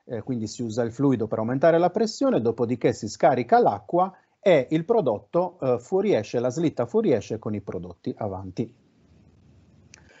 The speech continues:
Questi sono i campioni che sono stati spediti, si notano i, eh,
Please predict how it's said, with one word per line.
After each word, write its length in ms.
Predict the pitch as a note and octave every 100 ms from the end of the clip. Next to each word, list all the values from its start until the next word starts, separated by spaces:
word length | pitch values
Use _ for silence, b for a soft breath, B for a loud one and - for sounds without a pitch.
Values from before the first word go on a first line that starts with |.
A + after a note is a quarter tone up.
| b b b
Questi 300 | E3+ D#3+ C#3
sono 340 | - D3 C3+
i 80 | B2+
campioni 540 | B2+ A#2+ B2 D#3 C3+
che 100 | A#2
sono 160 | A2 A#2+
stati 300 | G#2+ A#2+ C#3
spediti, 580 | - F3 F3 G3+ - B2
si 160 | -
notano 720 | A#2 B2 A#2+ B2+ A#2+ A#2+ A#2 B2+
i, 240 | B2+ C3
eh, 460 | B2+ B2 A#2+ A#2